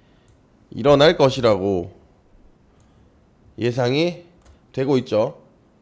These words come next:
이러한 상승 패턴이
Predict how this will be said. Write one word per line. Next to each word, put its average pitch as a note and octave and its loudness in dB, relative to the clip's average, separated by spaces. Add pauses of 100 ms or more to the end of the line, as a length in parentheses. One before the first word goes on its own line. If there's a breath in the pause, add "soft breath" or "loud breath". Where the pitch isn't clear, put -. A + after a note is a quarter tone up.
(840)
이러한 G3+ 6
상승 G3+ -4
패턴이 F3 0